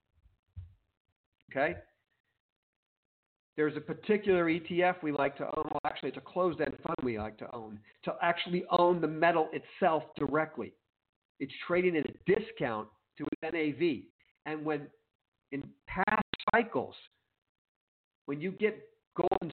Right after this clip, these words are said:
silver into real bull market, these closed-end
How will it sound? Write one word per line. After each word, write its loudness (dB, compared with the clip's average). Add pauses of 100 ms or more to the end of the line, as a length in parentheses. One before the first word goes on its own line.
silver 4
into 4
real 6 (100)
bull 4
market, -4 (1700)
these -10 (120)
closed-end -6